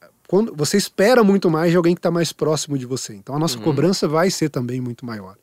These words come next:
Speaker 1: Eh, a gente pretende ir aos, aos parlamentares do P S L, enfim, às pessoas ligadas e pressionar pra que ele não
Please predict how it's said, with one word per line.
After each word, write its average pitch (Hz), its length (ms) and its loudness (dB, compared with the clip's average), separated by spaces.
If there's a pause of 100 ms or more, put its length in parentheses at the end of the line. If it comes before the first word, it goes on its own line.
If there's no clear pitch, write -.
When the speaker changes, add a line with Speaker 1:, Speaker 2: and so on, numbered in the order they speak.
(400)
Speaker 1:
Eh, 104 140 -18 (140)
a 113 80 -20
gente 120 200 -16
pretende 147 840 0 (400)
ir 165 240 4
aos, 139 380 -2 (200)
aos 127 200 -16
parlamentares 131 640 -4
do 113 60 -16
P - 100 -16
S 113 260 -12
L, 143 380 -2
enfim, 143 220 -10
às 139 80 -8
pessoas 131 340 -12
ligadas 131 540 -12
e 202 100 -8 (560)
pressionar 226 640 2 (400)
pra 175 180 2
que 220 240 -2 (100)
ele 190 220 4
não 214 260 2